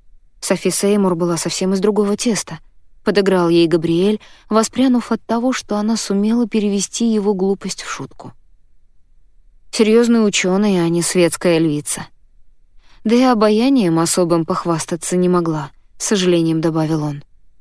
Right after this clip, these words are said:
Увлекалась естественными науками и математикой, а в лингвистике добилась больших успехов.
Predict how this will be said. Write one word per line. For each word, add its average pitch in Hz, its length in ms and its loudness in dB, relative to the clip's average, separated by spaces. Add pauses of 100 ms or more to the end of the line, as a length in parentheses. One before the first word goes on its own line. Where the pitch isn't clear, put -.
(120)
Увлекалась 220 640 2
естественными 170 680 0
науками 165 540 0
и 160 60 0
математикой, 170 720 -4 (320)
а 202 120 2
в 190 40 0
лингвистике 202 600 0
добилась 175 400 2
больших 185 400 -4
успехов. - 520 -10